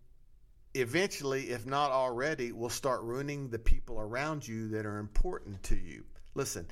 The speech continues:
these are sides of our personality that contains all of the parts of ourselves that we don't want to admit having. I mean, I don't like talking about being jealous, or I don't like talking about being,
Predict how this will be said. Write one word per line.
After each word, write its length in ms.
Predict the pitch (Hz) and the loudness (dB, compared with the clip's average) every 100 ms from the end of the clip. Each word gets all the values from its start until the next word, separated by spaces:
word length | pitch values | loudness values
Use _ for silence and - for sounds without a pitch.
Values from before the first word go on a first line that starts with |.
| - - - - | -12 -14 -16 -10
these 320 | 107 147 196 - | -2 0 0 0
are 160 | 143 | 0
sides 560 | 139 - 143 147 165 151 | 0 0 2 2 0 -2
of 140 | 143 | 0
our 120 | 139 131 | 0 2
personality 960 | - - 135 - 131 127 120 90 90 - | 2 2 -2 -6 -6 -4 -4 -4 -8 -6
that 260 | 113 - | -8 -6
contains 680 | - 127 110 147 131 123 107 - - | -6 -6 -4 -4 -2 -4 -6 -12 -2
all 280 | 104 123 165 | 4 4 4
of 100 | 170 | 0
the 80 | 156 | 0
parts 600 | - - 180 - - - | 2 4 4 0 -8 -6
of 100 | - | -2
ourselves 600 | 120 117 110 120 113 113 - - - - | 0 0 -2 -2 0 -2 -6 -20 -20 -6
that 200 | - 127 | -2 -2
we 180 | 113 170 | 0 2
don't 280 | 180 147 117 | 2 0 0
want 160 | 139 123 | -4 -2
to 120 | 131 | -2
admit 300 | 120 135 135 | -2 -2 0
having. 480 | 143 165 185 64 - - - - - - - - | 2 2 0 -6 -14 -16 -18 -20 -20 -20 -20 -12
I 60 | - | -6
mean, 180 | 131 123 - | -6 -6 -6
I 120 | 104 | -6
don't 220 | 330 - | -6 -6
like 240 | 113 117 117 - - - - | -2 -4 -6 -20 -20 -20 -2
talking 300 | 135 135 139 | 0 0 0
about 280 | 123 117 107 | 2 2 0
being 260 | 127 117 | -2 -2
jealous, 500 | 98 110 135 151 160 | -2 2 2 2 -2
or 100 | 113 | 2
I 80 | 117 | 2
don't 180 | 170 127 | 2 -2
like 220 | 120 120 | -2 -2
talking 420 | - 139 123 123 | 2 4 2 -2
about 340 | 120 120 117 107 | -4 -2 -2 -2
being, 320 | 123 117 110 | -4 -2 -4